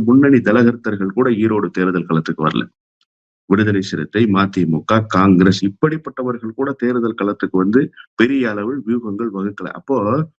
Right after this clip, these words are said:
முழுக்க முழுக்க திராவிட முன்னேற்ற கழகம் என்கிற அந்த ஒற்றை கட்சி மட்டும்தான் தேர்தல் களத்துல பணியாற்றிட்டு இருக்காங்க. கூட்டணி கட்சிகளும் பணியாற்றல, பணியாற்ற வேண்டிய சூழல் ஏற்படல.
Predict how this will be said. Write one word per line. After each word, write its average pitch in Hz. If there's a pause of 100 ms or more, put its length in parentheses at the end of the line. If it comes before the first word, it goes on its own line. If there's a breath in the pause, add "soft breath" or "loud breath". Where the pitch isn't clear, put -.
(260)
முழுக்க 156
முழுக்க 113
திராவிட 131
முன்னேற்ற 123 (100)
கழகம் 120
என்கிற 110
அந்த 117
ஒற்றை 110
கட்சி 131
மட்டும்தான் 123
தேர்தல் 110
களத்துல 92
பணியாற்றிட்டு 90
இருக்காங்க. 71 (500)
கூட்டணி 139
கட்சிகளும் 113
பணியாற்றல, 107 (140)
பணியாற்ற 139
வேண்டிய 120 (120)
சூழல் 185
ஏற்படல. 120